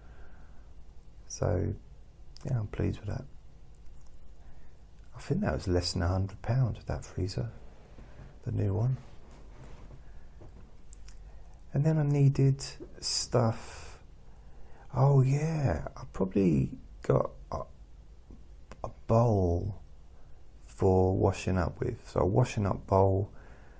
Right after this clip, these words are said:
possibly, you know, some stuff like washing up liquid, uh, deodorant, shampoo, that kind of stuff that I needed.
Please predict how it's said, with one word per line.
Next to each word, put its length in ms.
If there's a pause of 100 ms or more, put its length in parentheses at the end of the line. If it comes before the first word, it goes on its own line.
(720)
possibly, 1080
you 100
know, 140
some 220
stuff 440
like 100
washing 400
up 180
liquid, 760 (1300)
uh, 420
deodorant, 880
shampoo, 1080 (600)
that 240
kind 240
of 80
stuff 540
that 160
I 40
needed. 540